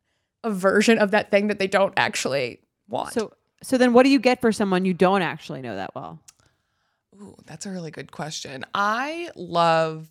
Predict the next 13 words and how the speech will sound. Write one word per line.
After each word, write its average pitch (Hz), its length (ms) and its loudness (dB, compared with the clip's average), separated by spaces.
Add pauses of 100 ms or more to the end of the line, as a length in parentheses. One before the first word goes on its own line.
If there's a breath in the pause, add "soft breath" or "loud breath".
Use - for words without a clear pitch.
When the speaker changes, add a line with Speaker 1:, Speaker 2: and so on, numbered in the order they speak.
(160)
Speaker 3:
to, 147 680 -8 (200)
<laughs> - 200 -8
and 170 140 2
it 165 360 -6
might 165 240 6
seem 254 260 2
boring, 151 500 0
but 170 160 4
I 165 160 6
really 285 300 -2
like 165 260 -4
to - 80 -14
give 165 160 -14